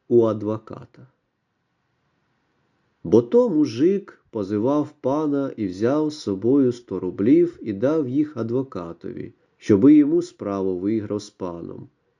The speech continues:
І ще йому обіцяв великі гроші. А адвокат говорив мужикові, як він того пана побідить.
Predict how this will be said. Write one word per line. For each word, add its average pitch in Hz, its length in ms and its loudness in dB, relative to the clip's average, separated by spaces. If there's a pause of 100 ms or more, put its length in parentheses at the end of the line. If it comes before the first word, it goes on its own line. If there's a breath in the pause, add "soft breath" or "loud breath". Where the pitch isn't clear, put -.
І 104 100 0
ще 226 240 2
йому 175 180 2
обіцяв 151 640 2
великі 120 420 0
гроші. 90 760 -12 (680)
А 165 120 2
адвокат 185 720 0
говорив 131 460 4
мужикові, 156 840 0
як 110 280 -4
він 165 200 2
того 117 280 -4
пана 135 640 -2 (140)
побідить. 117 720 -6